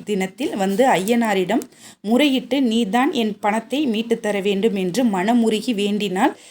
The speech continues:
வடகோத்த ஐயனார் வராத கடனையும் வசூலித்து தருவார்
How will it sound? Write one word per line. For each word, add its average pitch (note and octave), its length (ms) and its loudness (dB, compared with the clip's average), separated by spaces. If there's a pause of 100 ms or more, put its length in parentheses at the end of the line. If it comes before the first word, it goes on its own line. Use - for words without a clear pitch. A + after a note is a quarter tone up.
(260)
வடகோத்த B3+ 580 2
ஐயனார் F#3+ 520 2
வராத G#3+ 420 4
கடனையும் G#3+ 560 -2
வசூலித்து A3 520 0
தருவார் F#3+ 420 0